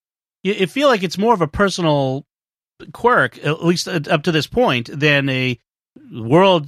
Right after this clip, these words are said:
you know, universe-shaking potential problem that his name would, that his name has, is this, uh,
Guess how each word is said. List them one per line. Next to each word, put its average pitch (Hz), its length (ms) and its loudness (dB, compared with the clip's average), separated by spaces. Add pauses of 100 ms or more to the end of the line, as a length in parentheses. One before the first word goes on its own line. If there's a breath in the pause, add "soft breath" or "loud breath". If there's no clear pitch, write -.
(140)
you 139 120 -6
know, 120 80 -2
universe-shaking 151 1200 0 (240)
potential 156 460 0
problem 135 540 0
that 113 160 -4 (160)
his 123 200 -2
name 175 160 -2
would, 135 160 -2
that 127 160 0
his 135 140 0
name 151 200 2
has, 143 220 2
is 139 200 -4
this, 135 260 -4
uh, 120 220 -4